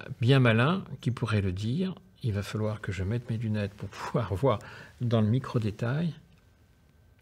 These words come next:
Et effectivement, on observe tout un travail de retouche ici.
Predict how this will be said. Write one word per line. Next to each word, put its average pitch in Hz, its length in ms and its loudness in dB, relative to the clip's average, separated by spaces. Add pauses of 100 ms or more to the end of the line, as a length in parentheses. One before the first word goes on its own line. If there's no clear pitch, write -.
(440)
Et 113 60 2
effectivement, 123 640 2 (3250)
on 110 120 4
observe 113 360 0
tout - 200 -4
un 120 40 0
travail 113 300 0
de 101 100 -2
retouche 117 640 -4 (720)
ici. - 420 -4